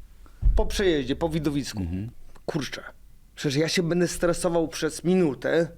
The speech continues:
Speaker 1: że ja muszę coś mądrego powiedzieć na koniec i jeszcze muszę to zaplanować. Bym się tym zestresował i mogłoby wyjść dramatycznie. Powiedziałem to mojej neurologopedzie.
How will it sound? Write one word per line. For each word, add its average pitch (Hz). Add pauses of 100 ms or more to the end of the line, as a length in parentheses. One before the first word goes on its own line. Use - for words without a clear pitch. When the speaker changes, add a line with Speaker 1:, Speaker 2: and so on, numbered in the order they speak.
(100)
Speaker 1:
że 143
ja 180
muszę 220
coś 208
mądrego 185
powiedzieć 175
na 160
koniec 151 (1120)
i 190
jeszcze 190
muszę 190
to 185 (720)
zaplanować. 170 (280)
Bym 135
się -
tym 143
zestresował 165
i -
mogłoby 196
wyjść 196
dramatycznie. 185 (300)
Powiedziałem 170
to 202
mojej 196
neurologopedzie. 185